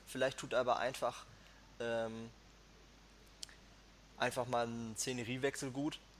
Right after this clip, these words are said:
Und was ich sagen muss, ist, die Defense der Falcons war aber auch vor allem in diesem Super Bowl Run halt extre-, um ihn herum bedeutend besser. Die haben ja jetzt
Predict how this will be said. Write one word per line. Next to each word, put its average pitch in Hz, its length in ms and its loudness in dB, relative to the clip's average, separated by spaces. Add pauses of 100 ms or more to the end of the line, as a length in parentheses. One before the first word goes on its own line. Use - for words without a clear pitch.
(260)
Und 135 360 -2
was 127 160 2
ich 131 100 -6
sagen 127 320 4
muss, 135 360 -4 (100)
ist, 127 480 -4 (1160)
die 120 320 -2
Defense 123 600 -2 (280)
der 107 340 0 (160)
Falcons 117 480 -4
war 110 120 4
aber 107 100 2
auch 107 140 0
vor 110 220 0
allem 107 240 -2
in 107 160 -8
diesem 110 320 -8 (880)
Super 127 300 -2
Bowl 113 200 0
Run 107 180 2
halt 110 160 -2
extre-, - 280 -8 (120)
um 147 120 0
ihn 135 100 0
herum 127 340 0 (240)
bedeutend 107 360 -4
besser. 123 320 -2 (320)
Die 110 120 -4
haben 117 120 -2
ja 117 60 0
jetzt 120 320 -2